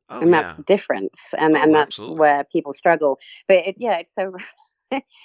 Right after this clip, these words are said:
Speaker 2: it's a really refreshing thing when people can actually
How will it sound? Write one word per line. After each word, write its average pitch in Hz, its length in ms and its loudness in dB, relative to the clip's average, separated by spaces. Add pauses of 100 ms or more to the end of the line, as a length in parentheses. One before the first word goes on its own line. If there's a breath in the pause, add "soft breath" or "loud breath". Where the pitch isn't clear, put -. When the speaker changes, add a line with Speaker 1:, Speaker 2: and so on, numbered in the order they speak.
(140 loud breath)
Speaker 2:
it's - 320 -14 (120)
a 180 140 -2
really 170 280 -6
refreshing 160 800 -8
thing 156 240 -6
when 156 200 -12
people - 520 -6 (220)
can 165 160 -4
actually 147 520 -6